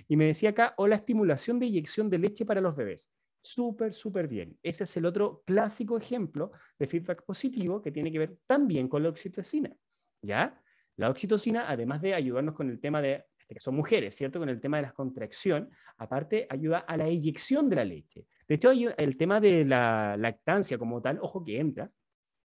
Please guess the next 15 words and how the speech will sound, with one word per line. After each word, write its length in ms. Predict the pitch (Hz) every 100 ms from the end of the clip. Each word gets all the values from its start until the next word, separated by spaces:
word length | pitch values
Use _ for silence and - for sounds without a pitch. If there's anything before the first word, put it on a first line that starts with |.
| _ _ -
tienen 180 | 147
que 120 | 165 165
saberlo 340 | 170 160 185
igual. 240 | 160 104
No 80 | 123
estamos 240 | - 156 170
viendo 180 | 185
una 100 | 185
pregunta 360 | 175 170 180 180
ahora, 180 | 190 220
pero 140 | 185
se 100 | 156
los 100 | 151
comento 340 | 151 151 151 170
rápidamente. 640 | 160 180 175 135 139 262